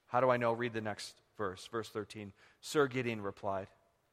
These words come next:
Remember, the angel comes and says, "The Lord's with you, mighty warrior." We're gonna talk about that in a minute. But the first thing that Gideon says is, "Sir, if the Lord is with us, why has all this happened to us?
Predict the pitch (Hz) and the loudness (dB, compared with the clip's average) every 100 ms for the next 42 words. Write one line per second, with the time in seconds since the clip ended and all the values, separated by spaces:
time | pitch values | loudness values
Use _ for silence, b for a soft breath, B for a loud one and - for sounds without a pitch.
0 | _ _ _ _ 165 143 110 117 139 151 | _ _ _ _ 4 4 2 0 0 -2
1 | - 175 117 107 117 104 113 123 113 110 | 2 2 2 -4 -6 -4 -2 0 0 -2
2 | 151 - 131 123 117 117 120 110 101 104 | -2 -2 -2 0 0 -2 0 0 -2 -8
3 | 110 120 120 120 123 127 104 92 b b | -2 -2 -2 -4 -6 -6 -10 -12 b b
4 | b - 123 - 113 - 147 147 147 139 | b 0 0 2 -2 2 2 2 -2 -2
5 | 120 127 123 120 - 120 104 104 101 - | -2 -2 -2 -4 -2 0 0 -2 -10 -2
6 | 151 101 85 - b b b b - 151 | 0 0 -2 -12 b b b b 2 2
7 | - 147 127 120 139 160 175 180 175 160 | 2 4 4 4 6 8 10 8 4 -2
8 | 143 120 131 151 - 98 110 - - - | -2 -2 2 4 4 -2 -2 -8 -14 -18
9 | _ _ _ _ 98 127 143 147 131 127 | _ _ _ _ 6 6 6 4 6 6
10 | 123 113 131 110 113 101 - 151 92 57 | 6 0 -2 -2 -4 -10 -6 -4 -4 -6
11 | - | -16